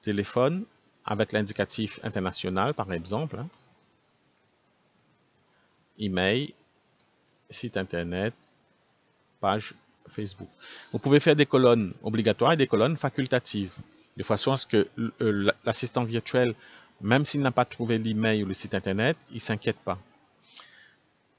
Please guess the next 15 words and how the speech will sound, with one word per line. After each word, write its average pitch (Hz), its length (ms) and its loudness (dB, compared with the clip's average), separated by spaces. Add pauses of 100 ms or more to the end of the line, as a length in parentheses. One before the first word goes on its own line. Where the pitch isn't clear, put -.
(960)
Voilà, 95 480 -2
vous 135 100 -8
pouvez 113 280 0
lui 110 160 -2
dire, 123 400 0
euh, 90 960 -2 (1040)
vous 117 100 -6
pouvez 120 200 0
lui 113 200 0
dire, 120 440 0
euh, 92 400 -2 (880)
préviens-moi 113 800 -2 (1800)
lorsque 107 400 -10
tu 107 300 -8
as 98 200 -2